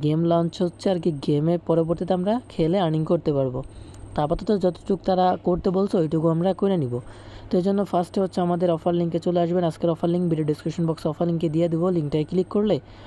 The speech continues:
offer লিঙ্কে সরাসরি আপনি চলে আসতে পারবেন। প্রথমত আপনাদের যে কাজটা করতে হবে, এই যে লিঙ্কটা আছে, লিঙ্কটায় click করবেন। লিঙ্কে click করার সাথে সাথে আপনাদের এরকম একটা interface show করবে। উপর যে Google লেখা আছে এখানে click করবেন। Click করার পর আপনার Gmail-টা select করবেন।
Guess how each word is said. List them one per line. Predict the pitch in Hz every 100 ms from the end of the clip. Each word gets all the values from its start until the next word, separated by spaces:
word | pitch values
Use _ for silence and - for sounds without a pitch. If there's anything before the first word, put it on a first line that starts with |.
| - -
offer | 160 151 180
লিঙ্কে | 165 165 165 196
সরাসরি | 180 170 - 175
আপনি | 170 175
চলে | 165 160
আসতে | 151 165
পারবেন। | 147 131 127 131 - - - -
প্রথমত | 196 190 208 208 202
আপনাদের | 190 202 185 170
যে | 180
কাজটা | 175 - 185
করতে | 175 180
হবে, | 170 180
এই | 170
যে |
লিঙ্কটা | 170 139 156 175
আছে, | 160 208 156
লিঙ্কটায় | 143 147 156
click | 175 170
করবেন। | - 147 170 247 - - - - 151
লিঙ্কে | 156 202
click | 196 196 208
করার | 202
সাথে | 190 196
সাথে | 196 208
আপনাদের | 202 196 185
এরকম | 180 175 185
একটা | 180 185
interface | 180 175 180 185
show | - 175
করবে। | 175 165 190 202 - - - -
উপর | 170 220 208
যে | 214
Google | 175 170 180
লেখা | 185 175 165 170
আছে | - 175
এখানে | 165 175 170
click | - 160
করবেন। | - 139 165 208 - -
Click | 165 165
করার | 175
পর | 165 165
আপনার | - 165
Gmail-টা | 151 160 165 160 165
select | 180 160
করবেন। | - 165 208